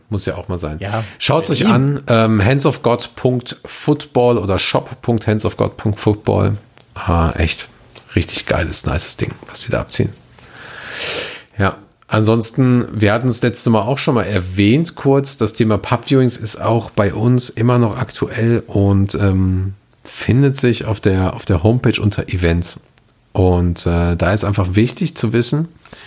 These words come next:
Speaker 1: dass wir, ähm, auch noch mal darauf hinweisen, wir haben einige Partnerpubs, mit denen wir da eng zusammenarbeiten, einige Locations,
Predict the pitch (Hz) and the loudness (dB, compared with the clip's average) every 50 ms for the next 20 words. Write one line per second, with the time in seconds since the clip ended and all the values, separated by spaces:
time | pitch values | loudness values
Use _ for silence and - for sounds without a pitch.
0 | - - - - - - - _ _ - - 104 104 98 - - - 101 98 95 | -20 -20 -20 -20 -20 -20 -20 _ _ -2 0 2 2 2 0 -2 -2 2 2 4
1 | 98 101 98 98 95 95 95 90 - - - - 92 85 85 85 82 82 85 90 | 4 4 4 4 2 0 0 -2 -4 -6 -6 -6 -4 -4 -2 -2 -4 -4 -6 -8
2 | 98 - _ _ - - 98 117 127 - - 131 117 117 110 107 98 95 - - | -12 -16 _ _ -2 0 2 2 2 0 0 0 2 2 2 2 2 0 0 0
3 | - 117 143 143 139 123 127 131 127 131 143 147 147 - - - - - - - | 0 0 2 2 2 2 2 2 0 0 -2 -4 -6 -8 -14 -20 -20 -20 -20 -20
4 | - - _ _ _ _ _ _ - 101 - - - _ _ _ _ _ _ _ | -20 -20 _ _ _ _ _ _ -20 -20 -20 -20 -20 _ _ _ _ _ _ _
5 | _ _ _ _ _ _ - - - 107 95 78 69 85 104 117 139 156 160 120 | _ _ _ _ _ _ -10 -4 0 0 0 2 2 2 2 2 2 0 0 0
6 | 107 107 107 110 110 104 101 - - - 95 - 127 131 131 117 - 123 110 - | 0 2 2 4 4 2 2 0 0 -2 -2 0 0 -2 -2 -2 -2 -4 -4 -4
7 | - - 98 - 101 98 95 92 92 87 - - 101 92 - - - 85 87 92 | -4 -4 0 0 2 2 2 2 0 0 0 0 0 0 0 -2 -2 0 0 2
8 | 107 120 120 120 113 110 110 107 - 117 113 113 110 - - - - - - 95 | 2 2 4 4 4 4 2 2 2 2 2 2 2 0 -4 -6 -6 -2 0 0
9 | 95 90 92 90 90 87 - - 98 113 113 - 131 127 127 - - | 2 2 0 -2 -2 -4 -2 -2 0 0 0 0 -2 -4 -4 -6 -10